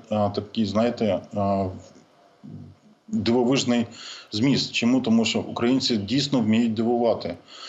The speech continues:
І навіть, а, в, при тих невели-, в тих початкових етапах війни, використовуючи найменші можливості досягти найбільшого, а, результату. І в цьому контексті лише приведу декілька прикладів: що сьогодні одна з головних цілей,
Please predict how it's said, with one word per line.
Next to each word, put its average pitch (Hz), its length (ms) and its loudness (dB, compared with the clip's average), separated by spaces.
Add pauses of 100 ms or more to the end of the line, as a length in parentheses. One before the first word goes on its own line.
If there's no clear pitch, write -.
(240)
І 113 80 2
навіть, 120 540 2
а, 110 160 2
в, - 160 -8
при 107 180 -4
тих 143 260 0
невели-, 120 380 2 (160)
в 107 80 -4
тих 120 240 -2
початкових 120 560 0
етапах 113 400 -2
війни, 123 400 0 (120)
використовуючи 113 680 0
найменші 117 460 2
можливості 113 580 0
досягти 104 500 -2
найбільшого, 110 1000 0
а, 101 220 2
результату. 107 580 -2 (880)
І 107 80 2
в 104 40 -4
цьому 135 260 2
контексті 135 440 -2
лише 120 220 0
приведу 120 360 0
декілька 120 420 -2
прикладів: 123 640 -2
що - 220 -4
сьогодні 113 400 0
одна 113 280 0
з 101 80 -2
головних 110 520 0
цілей, 131 440 -2